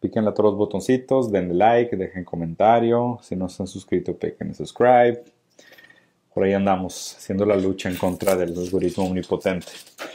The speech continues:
Hoy vamos a hablar de un tema bastante interesante.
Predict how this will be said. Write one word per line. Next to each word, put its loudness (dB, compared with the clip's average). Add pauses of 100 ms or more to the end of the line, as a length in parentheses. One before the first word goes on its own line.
(260)
Hoy 6
vamos 4
a 8
hablar 6
de 0
un 2
tema 4 (1040)
bastante 0
interesante. 0